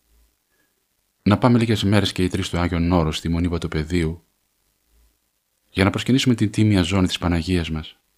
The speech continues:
Θα συνονεθώ εγώ με τους πατέρες». «Καλά. Θα τα καταφέρεις;» «Μόνος μου όχι.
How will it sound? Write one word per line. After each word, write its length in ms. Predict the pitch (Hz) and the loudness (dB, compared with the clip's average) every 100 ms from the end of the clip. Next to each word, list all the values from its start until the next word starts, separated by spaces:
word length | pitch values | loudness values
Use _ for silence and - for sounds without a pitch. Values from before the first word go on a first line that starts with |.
| _ _ _ _ _ _ _ _ _ _ _ _ _ _ - | _ _ _ _ _ _ _ _ _ _ _ _ _ _ -4
Θα 100 | 117 | -2
συνονεθώ 460 | 117 113 120 107 | 2 2 2 2
εγώ 220 | 139 127 127 | 2 2 0
με 80 | |
τους 100 | 98 | -2
πατέρες». 600 | - 78 85 80 78 - _ _ _ _ _ _ _ _ _ _ _ _ _ _ _ _ _ _ _ _ _ _ - | -4 -6 -6 -8 -10 -16 _ _ _ _ _ _ _ _ _ _ _ _ _ _ _ _ _ _ _ _ _ _ 0
«Καλά. 540 | 110 95 80 - _ _ _ _ _ _ _ _ _ _ _ _ _ _ | 2 4 2 -4 _ _ _ _ _ _ _ _ _ _ _ _ _ _
Θα 100 | - | -2
τα 80 | 127 | 0
καταφέρεις;» 720 | 104 82 - 76 76 73 - _ _ _ _ _ _ _ _ _ _ _ _ _ _ _ _ _ _ _ _ _ - | 0 -2 -2 0 0 -4 -8 _ _ _ _ _ _ _ _ _ _ _ _ _ _ _ _ _ _ _ _ _ 2
«Μόνος 400 | 82 101 104 95 | 4 4 2 -2
μου 180 | 98 | -2
όχι. 320 | 107 104 - | -4 -6 -14